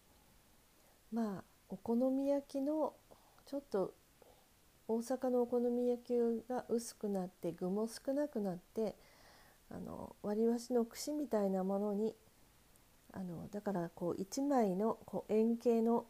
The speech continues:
焼いたものを、の間にこう、箸かなんか置いて、これをパタッとこうした半月状、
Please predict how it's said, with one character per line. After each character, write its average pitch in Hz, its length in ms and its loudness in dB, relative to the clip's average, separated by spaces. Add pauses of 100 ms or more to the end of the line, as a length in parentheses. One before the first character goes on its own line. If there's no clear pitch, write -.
(120)
焼 214 160 0
い 214 40 -2
た 226 140 0
も 220 140 4
の 220 120 2
を、 196 280 0 (1200)
の 277 220 0 (180)
間 240 340 4
に 302 120 0
こ 202 460 6
う、 - 80 -18
箸 - 240 -6
か 190 120 -2
な 175 160 0
ん 185 80 -4
か - 280 -4 (260)
置 185 140 0
い 175 80 -4
て、 269 380 0 (600)
こ 220 140 -6
れ 262 120 0
を 285 80 2
パ 233 200 -2
タ 294 140 0
ッ 381 60 4 (140)
と 190 140 2
こ 165 200 -6
う 156 80 -2
し - 80 -8
た 175 160 -4
半 240 360 0
月 262 320 2
状、 247 440 2